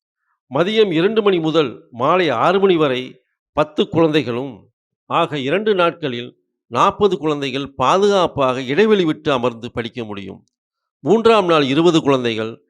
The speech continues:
நான்காம் நாள் இருபது குழந்தைகள் என்ற அடிப்படையில் ஒவ்வொரு குழந்தையும் வாரம் மூன்று நாட்கள் பள்ளிக்கு வந்து படிக்க முடியும். கைபேசி, கம்ப்யூட்டர், டி வி இவைகள் தேவையில்லை.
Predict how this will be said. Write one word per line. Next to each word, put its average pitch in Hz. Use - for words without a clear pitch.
நான்காம் 202
நாள் 156
இருபது 175
குழந்தைகள் 170
என்ற 135
அடிப்படையில் 131
ஒவ்வொரு 202
குழந்தையும் 139
வாரம் 185
மூன்று 208
நாட்கள் 165
பள்ளிக்கு 180
வந்து 151
படிக்க 165
முடியும். 110
கைபேசி, 175
கம்ப்யூட்டர், 160
டி 214
வி 139
இவைகள் 170
தேவையில்லை. 123